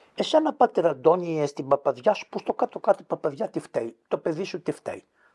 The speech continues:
τι φταίει. Σας κάλεσε ποτέ ο Αρχιεπίσκοπος όλο αυτό το διάστημα που μπορεί και να μην έχετε να φάτε, γιατί με εξακόσια ευρώ τι να ζήσεις.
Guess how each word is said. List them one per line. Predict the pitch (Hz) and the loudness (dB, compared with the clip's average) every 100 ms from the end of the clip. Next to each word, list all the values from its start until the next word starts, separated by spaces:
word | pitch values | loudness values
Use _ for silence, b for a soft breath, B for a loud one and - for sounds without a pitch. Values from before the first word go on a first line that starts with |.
| - | -4
τι | - | -4
φταίει. | - - _ b b b | -4 -14 _ b b b
Σας | 175 - | -6 -2
κάλεσε | - 135 135 - | 2 2 2 -6
ποτέ | 139 131 - 156 | -4 -6 0 0
ο | |
Αρχιεπίσκοπος | 135 - 131 - - - 127 - | 0 -4 -8 -8 -6 -8 -8 0
όλο | - 160 | 4 4
αυτό | 151 156 | 2 -4
το | - 131 | -4 -2
διάστημα | 131 151 - 131 131 127 | 4 4 2 -10 -8 -6
που | 180 | -6
μπορεί | 156 165 220 | -2 -4 -2
και | 220 | -4
να | 214 | -2
μην | 214 208 | -4 -4
έχετε | 208 - | -4 -4
να | 196 196 | -4 0
φάτε, | 147 - | -2 -2
γιατί | 135 151 - | -6 -6 -4
με | 175 156 - b b | -6 -6 -10 b b
εξακόσια | - 147 151 156 143 | -6 -6 -4 -6 -6
ευρώ | 120 151 | -6 -6
τι | 135 | -6
να | 104 | -10
ζήσεις. | 92 - - | -12 -16 -18